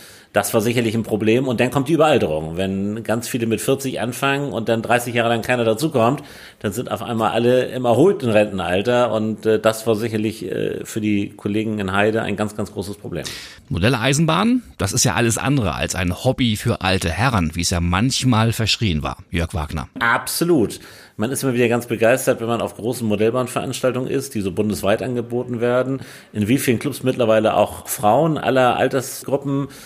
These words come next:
Speaker 1: mitwerkeln aktiv. Und da das Hobby eben auch so vielseitig und vielfältig ist,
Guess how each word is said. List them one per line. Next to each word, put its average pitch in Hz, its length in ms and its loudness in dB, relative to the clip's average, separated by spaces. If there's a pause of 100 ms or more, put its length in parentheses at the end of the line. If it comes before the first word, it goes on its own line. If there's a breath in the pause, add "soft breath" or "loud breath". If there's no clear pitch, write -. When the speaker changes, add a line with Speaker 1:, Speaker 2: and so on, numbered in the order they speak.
Speaker 1:
mitwerkeln 92 540 0
aktiv. - 600 -8
Und 95 520 -2
da 107 80 6
das 107 160 2
Hobby 127 260 2
eben 113 140 0
auch 101 100 -2
so - 140 -4
vielseitig 101 580 2
und 85 80 -2
vielfältig 95 500 0
ist, 82 380 -4